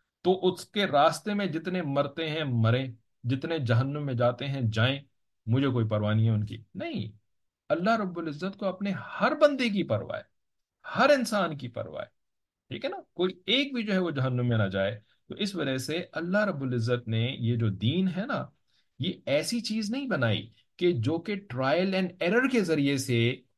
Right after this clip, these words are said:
अपनी अकल को इस्तेमाल करके ultimately इंसान जो है ना वो हिदायत पे पहुंच जाए। अल्लाह ताला ने हिदायत पहले दिन से उतारी है कि कोई भी गलती ना करे,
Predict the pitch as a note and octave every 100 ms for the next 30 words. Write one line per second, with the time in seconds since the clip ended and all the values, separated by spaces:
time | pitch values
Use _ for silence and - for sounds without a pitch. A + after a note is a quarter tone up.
0 | _ C#3 A#2 C#3+ - C3+ B2 F#3+ F#3 E3
1 | - C3 B2+ A#2+ G#2+ A2 C3 F3 - _
2 | _ D#3 E3 F#3 F3 D#3+ C#3+ A#2+ A2+ A2
3 | G2 G2 A#2 F3 E3 - _ - A2 A2+
4 | A2+ B2+ - A2 G2+ - - _ _ _
5 | _ _ _ C3 C#3 C#3+ C3+ A#2 A#2+ A#2+
6 | A2 A2+ G#2 G2+ G#2 D3+ F#3 _ - D3
7 | B2+ D#3+ E3+ C#3 G#2 D#3 A3 B3 - D3+
8 | G#2 - _ A2+ A2 C#2 G#2 - _ _
9 | _ _ _ _ _ _ _ _ _ _
10 | _ _ _ - F#3+ A3+ - _ _ _
11 | - C4 C#4 A3+ C#3 B2 A2 F#2 E2+ -
12 | -